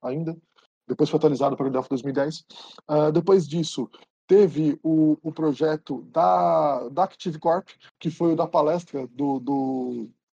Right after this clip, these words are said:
do dia da C B R, que tá lá, eu mandei o, o link no vídeo, no, no, no outro grupo aqui. Então tá lá a, a palestra lá, eu conto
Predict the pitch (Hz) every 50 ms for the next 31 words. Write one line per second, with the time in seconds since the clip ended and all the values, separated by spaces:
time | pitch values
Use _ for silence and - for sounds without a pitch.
0 | _ _ _ _ _ _ _ _ _ _ _ _ _ _ _ _ 123 135 139 113
1 | 147 160 156 160 156 - 160 151 160 156 170 175 180 196 170 - _ _ _ _
2 | _ _ - - 175 180 196 202 - _ _ _ _ _ _ _ - 175 170 160
3 | 160 170 180 180 175 160 156 165 156 160 165 156 135 123 147 151 151 147 156 160
4 | 175 - 175 170 160 156 127 127 151 160 151 135 156 160 156 156 - - 135 143
5 | 147 147 147 147 147 147 147 147 151 156 160 160 180 151 156 160 170 160 - 156
6 | 151 - - 156 - _ 131 - _ _ _ _ _ _ 139 131 - 151 147 143
7 | - 151 135 131 127 135 147 143 - _ _ _ _ _ _ 131 131 127 - 131
8 | - - 139 127 139 143 - 147 147 170 170 160 - 165 175 175 175 175 156